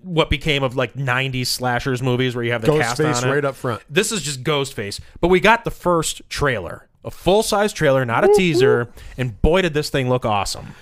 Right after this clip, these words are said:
Speaker 2: Listen, now, and I've also now seen it on the big screen because I went to see Halloween Kills on Thursday,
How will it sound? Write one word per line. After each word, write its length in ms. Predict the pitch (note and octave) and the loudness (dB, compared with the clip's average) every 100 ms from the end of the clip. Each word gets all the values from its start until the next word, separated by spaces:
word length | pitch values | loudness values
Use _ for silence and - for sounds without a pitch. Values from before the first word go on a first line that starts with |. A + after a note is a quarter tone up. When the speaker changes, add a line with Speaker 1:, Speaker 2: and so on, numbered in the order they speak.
| - - | -4 0
Speaker 2:
Listen, 260 | F3+ D3 | 2 2
now, 220 | D3 G3+ | 2 2
and 340 | G#3 E3+ F3+ F#3+ | 0 0 2 4
I've 120 | D#3+ | 4
also 280 | G#3 C#4 F#3 | 2 2 0
now 160 | D#3 | 0
seen 200 | C#3 D3+ | 0 0
it 40 | D3 | 2
on 80 | C3 | 2
the 80 | |
big 180 | C3 A#3 | 0 -2
screen 220 | - C#3 | -2 -2
because 220 | C#3 C3 C3+ | 0 0 0
I 60 | |
went 140 | D3+ B2+ | 0 0
to 60 | |
see 160 | - C#3+ | -2 0
Halloween 400 | C3+ C3+ C3 A#2 | 2 2 0 0
Kills 560 | F#3 F#3+ C#3 B2+ - - _ | 2 4 2 -2 -8 -20 _
on 160 | A#2 A#2+ | -2 0
Thursday, 560 | G#3+ C4 D3+ A2+ G2 | 2 0 0 -2 -4